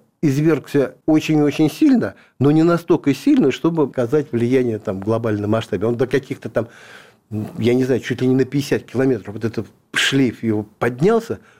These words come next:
но не хватило там, я не знаю, километра другого, чтоб вся эта пыль разошлась и устроила, ну, такую так называемую ядерную,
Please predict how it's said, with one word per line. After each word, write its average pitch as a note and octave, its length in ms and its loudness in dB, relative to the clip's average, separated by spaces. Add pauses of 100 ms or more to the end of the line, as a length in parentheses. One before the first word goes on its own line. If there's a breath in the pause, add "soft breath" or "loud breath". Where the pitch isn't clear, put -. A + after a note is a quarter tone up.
(160 soft breath)
но F3 300 4
не D#3 160 0
хватило D#3+ 500 2
там, A#2+ 200 0
я B2 100 2
не B2+ 80 -4
знаю, C3 200 -2 (300)
километра C#3+ 480 2
другого, E3 540 2
чтоб - 240 -2 (420 loud breath)
вся - 200 0
эта D#3 160 -2
пыль C#3+ 260 0
разошлась C3 500 0
и A2+ 40 -2
устроила, B2+ 500 0 (280 loud breath)
ну, A#2+ 420 0
такую A#2+ 360 0
так A2+ 220 -4
называемую A2 480 2
ядерную, G2+ 540 -2